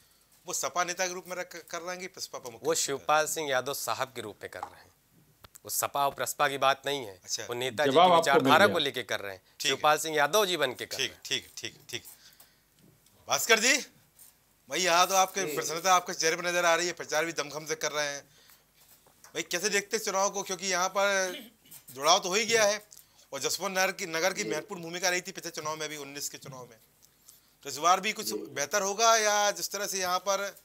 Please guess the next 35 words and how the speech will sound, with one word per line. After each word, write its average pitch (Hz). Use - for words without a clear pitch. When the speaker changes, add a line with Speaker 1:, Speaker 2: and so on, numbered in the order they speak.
Speaker 1:
चर्चाएं 175
हो 180
रही 180
हैं 175
कि 160
शायद 160
चुनाव 147
के 147
बाद 165
स्थिति 147
दूसरी 131
हो 160
जाए? 156
क्योंकि 170
कुछ -
कह 180
नहीं 160
सकते 123
हैं। 120
प्रसपा 160
पम-, 190
अ, 170
प्रसपा 165
के 196
प्रवक्ता 196
ने 202
भी 196
कहने, 190
कहा 175
है 196
कि 196
आने 165
वाला 175
समय 156
बताएगा, 90